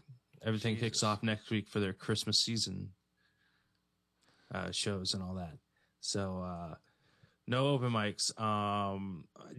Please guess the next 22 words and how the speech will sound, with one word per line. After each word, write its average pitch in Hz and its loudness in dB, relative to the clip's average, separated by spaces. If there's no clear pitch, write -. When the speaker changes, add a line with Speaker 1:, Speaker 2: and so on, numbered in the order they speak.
Speaker 1:
did 151 6
end 147 6
up 131 4
at 113 2
this - 2
local 120 6
bar 101 6
and 104 4
had 104 2
a 110 4
hell 117 2
of 101 4
a 101 6
night. 87 -2
It 117 2
was 117 6
a 117 4
good 110 4
night. 104 4
Speaker 2:
Good. 247 0
Speaker 1:
Uh, 85 -2
but, 110 0